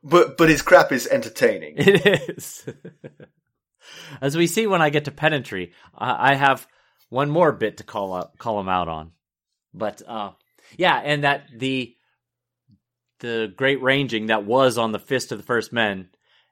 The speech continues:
Speaker 2: is no longer there, and there's a lot of signs that a good many of them have not survived it.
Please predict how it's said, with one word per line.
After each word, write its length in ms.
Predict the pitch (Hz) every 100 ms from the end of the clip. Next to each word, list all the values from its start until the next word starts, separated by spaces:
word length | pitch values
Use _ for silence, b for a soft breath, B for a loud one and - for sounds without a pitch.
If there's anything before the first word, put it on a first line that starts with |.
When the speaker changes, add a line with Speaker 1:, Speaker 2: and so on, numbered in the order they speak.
| _
Speaker 2:
is 300 | 104 110 95
no 200 | 117 147
longer 440 | 156 160 151 139
there, 580 | 131 156 139 113 107 107 -
and 400 | 110 107 104 98
there's 180 | 90
a 60 | 87
lot 500 | 82 82 85 107 143
of 80 | 147
signs 500 | 147 139 139 143 127
that 100 | 104
a 120 | 90 - _ _ _ _ _ _ _ _ _ -
good 200 | 120 113
many 260 | 117 113
of 80 | 104
them 240 | 98 95 90
have 160 | - 95
not 280 | 98 95 - _ _ _
survived 680 | - 107 95 95 78 71
it. 220 | - -